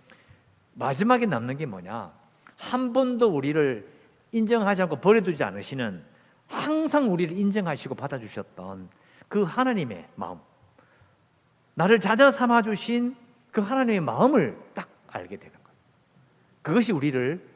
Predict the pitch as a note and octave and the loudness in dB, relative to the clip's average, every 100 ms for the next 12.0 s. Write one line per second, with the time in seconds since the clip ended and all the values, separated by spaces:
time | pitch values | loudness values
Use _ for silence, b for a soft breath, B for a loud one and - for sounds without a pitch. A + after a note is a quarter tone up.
0 | - C#3 C3+ D3 E3 G3+ G#3+ A3+ F3+ E3 | 0 6 8 10 8 6 6 4 2 -2
1 | E3 D#3 C#3+ A#2 G#2 G2 B2+ A#2+ E2+ b | -2 -4 -4 -4 -4 -4 -4 -4 -6 b
2 | b b b _ - D#3+ C#3+ C3+ A2 C3 | b b b _ -10 -4 -4 -4 -4 -4
3 | E3+ F3+ C3 A#2+ A2+ F#2 E2+ - - _ | -2 -4 -6 -10 -12 -14 -16 -20 -20 _
4 | _ _ _ _ _ _ _ _ _ _ | _ _ _ _ _ _ _ _ _ _
5 | _ _ _ - D#3+ E3 - A#3 G#3 G#2+ | _ _ _ 0 0 2 -2 -4 -4 -8
6 | - C3+ - _ _ _ _ _ _ _ | -12 -18 -20 _ _ _ _ _ _ _
7 | _ _ _ _ _ - B3 C4 E3+ D3+ | _ _ _ _ _ 0 2 4 4 2
8 | C3 - C#3 F3 G#2 B2 F#3 - - - | 0 -2 -2 -2 -2 -4 -6 -8 -20 -20
9 | - _ _ _ _ _ _ _ _ _ | -20 _ _ _ _ _ _ _ _ _
10 | b b b b - G#3 D#3 F3+ A#3 A3 | b b b b 2 4 4 2 0 2
11 | C3+ D3 E3+ D3 A2 F2+ A2+ C3 A2 | 0 0 -2 -4 -6 -6 -4 -4 -6